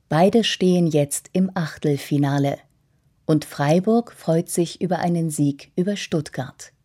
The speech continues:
Im D-F-B-Pokal hat Bayern München am fünfundzwanzigsten September gegen Hannover gespielt.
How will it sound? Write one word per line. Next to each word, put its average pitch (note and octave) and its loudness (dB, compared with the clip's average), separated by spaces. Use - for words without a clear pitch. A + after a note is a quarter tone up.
Im D#3+ 2
D-F-B-Pokal F3 0
hat D#3+ -8
Bayern C#3+ 2
München G3+ 0
am D#3 -4
fünfundzwanzigsten D3+ -2
September D#3+ 0
gegen D#3+ -2
Hannover F3+ 0
gespielt. - -4